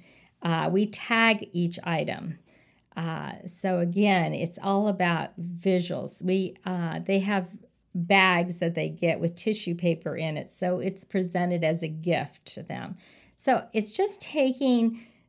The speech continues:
the thrift store idea and morphing it into a upscale boutique. And then, of course, there's no cash register again, so there's no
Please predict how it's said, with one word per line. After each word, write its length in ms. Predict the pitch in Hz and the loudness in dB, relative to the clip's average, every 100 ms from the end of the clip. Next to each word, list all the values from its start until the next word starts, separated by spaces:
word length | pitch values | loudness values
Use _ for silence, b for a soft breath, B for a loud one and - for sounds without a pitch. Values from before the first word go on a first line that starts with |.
| _ - | _ -2
the 100 | 208 | -2
thrift 600 | - - - 262 269 285 | -2 -10 -4 2 2 0
store 540 | - - 277 254 240 - | -8 -4 2 2 2 2
idea 720 | 202 196 196 190 190 202 202 | 4 4 2 2 4 6 4
and 240 | - 175 170 175 180 180 185 | 2 2 4 4 2 2 2
morphing 500 | 185 220 269 254 214 | 4 4 2 2 4
it 200 | 196 180 - | 4 2 -2
into 920 | 185 185 202 196 - 185 180 185 185 B B B _ _ | 2 4 2 2 2 4 4 0 -4 B B B _ _
a 440 | 165 185 175 170 - | 2 4 4 4 2
upscale 480 | 175 170 - 190 170 | 0 -2 0 2 2
boutique. 840 | 165 156 - - 156 240 - - _ _ _ _ _ _ _ _ _ | 0 -2 -4 -4 -2 -4 -8 -20 _ _ _ _ _ _ _ _ _
And 140 | 180 180 | 2 4
then, 180 | 180 170 | 4 2
of 80 | 175 | 2
course, 440 | 160 165 - - _ | 2 2 -4 -12 _
there's 320 | 160 147 - | -6 -4 -6
no 100 | 156 | -10
cash 340 | 143 180 180 185 | -6 -2 -2 0
register 500 | 180 175 175 170 165 | -2 -2 -6 -4 -4
again, 440 | 165 165 165 160 | -2 -4 -2 -4
so 360 | 165 165 151 156 | -2 -2 -2 -2
there's 240 | 160 160 180 | -2 -2 -2
no 260 | 156 165 | -4 -4